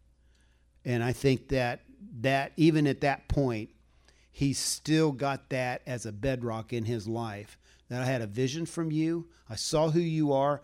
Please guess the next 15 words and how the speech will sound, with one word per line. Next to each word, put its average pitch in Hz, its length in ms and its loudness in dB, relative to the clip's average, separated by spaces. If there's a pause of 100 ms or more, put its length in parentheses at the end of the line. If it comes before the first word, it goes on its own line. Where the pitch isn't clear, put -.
(140)
I 123 120 -2
know 147 300 2
who 135 140 0
you 120 280 -2
are. 123 220 -4
You've 127 220 -6
been 123 160 -2
faithful 160 540 0
in 127 140 -2
every 156 280 0
one 151 180 2
of 135 80 -2
these 135 160 -4
situations. 127 800 -6 (440)
I'm 147 460 0